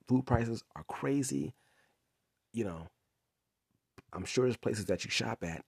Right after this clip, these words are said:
been changing their prices, right? See, these are the new prices.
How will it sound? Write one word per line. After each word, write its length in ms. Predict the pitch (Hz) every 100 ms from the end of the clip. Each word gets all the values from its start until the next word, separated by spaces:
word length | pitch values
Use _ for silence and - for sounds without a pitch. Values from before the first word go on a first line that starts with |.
| _ -
been 120 | 87
changing 440 | - 117 113 98 90
their 120 | 78
prices, 720 | - - - - 50 - - _ -
right? 260 | 95 - - _ _ _ -
See, 140 | - 113
these 160 | 160
are 20 | 147
the 120 | 117
new 180 | 131 127
prices. 640 | - 180 - - -